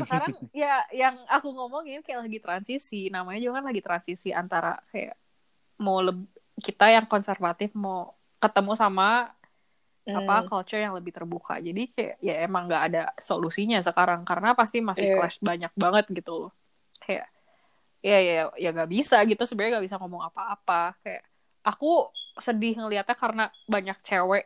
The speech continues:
Speaker 1: yang ngomong kayak, "Eh, lu kenapa sih pakai bajunya kayak gitu?" Padahal <laughs> si orang itu tuh lagi berusaha bring
Speaker 3: <laughs>
Speaker 1: positivity buat women gitu kan. Jadi kayak, kayak agak
Speaker 2: Hmm.
Speaker 1: ironic, tapi at the same time juga aku understand gitu loh dari dua pihak. Karena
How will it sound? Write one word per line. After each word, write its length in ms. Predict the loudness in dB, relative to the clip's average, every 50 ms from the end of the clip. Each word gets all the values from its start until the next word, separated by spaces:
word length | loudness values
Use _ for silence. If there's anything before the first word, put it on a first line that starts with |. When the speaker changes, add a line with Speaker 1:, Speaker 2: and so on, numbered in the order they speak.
| -2
Speaker 1:
yang 160 | -2 -2 -2 -2 -4
ngomong 240 | -8 -8 -10 -12 -12
kayak, 240 | -10 -12 -12 -12 -12 -10
"Eh, 80 | -6 -6
lu 160 | -4 -4 -6
kenapa 320 | -6 -4 -2 0 2 2 2
sih 160 | 2 2 0
pakai 160 | 0 -2 -2
bajunya 400 | -2 -4 -4 -4 -4 -4 -6 -4
kayak 240 | -4 -4 -4 -4 -2
gitu?" 240 | -4 -6 -4 -4 -4 0
Padahal 400 | 0 4 6 8 10 10 10 8 6 2 -10 -6 -4
<laughs> 180 | -4 -4 -2
si 160 | 0 6 8
orang 240 | 10 10 10 8 6 4 2
itu 160 | -4 -4 0
tuh 160 | 4 6 6
lagi 160 | 6 4 2
berusaha 560 | -2 0 2 2 2 2 4 6 8 8 8 8
bring 240 | 6 6 6 6
Speaker 3:
<laughs> 80 | 4 4
Speaker 1:
positivity 720 | 2 2 0 -2 -4 -4 -6 -6 -8 -8 -8 -10 -12 -12
buat 320 | -12 -8 -2 -2 -2 -2 -4 -10 -8 0
women 480 | 2 2 2 4 4 2 2 0 0 -2
gitu 240 | -2 -2 -2 -6
kan. 160 | -6 -6 -6 -8
Jadi 240 | -10 -14 -14 -14
kayak, 240 | -12 -8 -10 -10 -10 _ _ _ _ _ _ _ _ _ _ _ _ _ _ _ _ _ _
kayak 200 | -6 -6 -6 -4 -4 -4
agak 200 | -2 -2 -2 -2 -2
Speaker 2:
Hmm. 240 | -2 -2 -2 0 0
Speaker 1:
ironic, 560 | 0 0 0 0 -2 -4 -4 -6 -8 -10 _
tapi 400 | -8 -10 -8 -8 -10 -12 -12 -12 -14 _ _ _ _ _ _ _ _ _ _ _ _ _ _ _ -20 -20 _
at 160 | -12 -10 -10
the 80 | -10 -8
same 240 | -6 -6 -6 -6 -6
time 160 | -6 -6 -6
juga 160 | -6 -6 -4
aku 80 | 0 0
understand 560 | 0 0 -2 -6 -8 -6 -6 -6 -6 -6 -8
gitu 160 | -12 -10 -10
loh 160 | -8 -8 -8
dari 320 | -6 -6 -6 -6 -8 -8 -10
dua 240 | -8 -6 -6 -6 -4
pihak. 400 | -4 -2 0 0 0 -2 -2 -6
Karena 320 | -10 -2 4 4 4 4